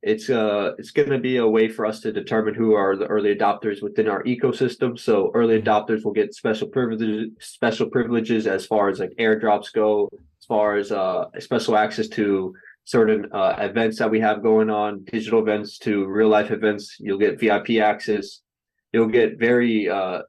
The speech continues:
Speaker 1: discounted fees on our inscriptions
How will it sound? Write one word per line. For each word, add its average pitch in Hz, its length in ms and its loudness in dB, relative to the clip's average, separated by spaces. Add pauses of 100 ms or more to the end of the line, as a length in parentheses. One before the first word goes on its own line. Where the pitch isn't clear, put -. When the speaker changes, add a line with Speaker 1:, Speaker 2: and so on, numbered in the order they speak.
(400)
Speaker 1:
discounted 113 640 0
fees 110 420 2
on 101 220 -2
our 92 180 -2
inscriptions 135 840 0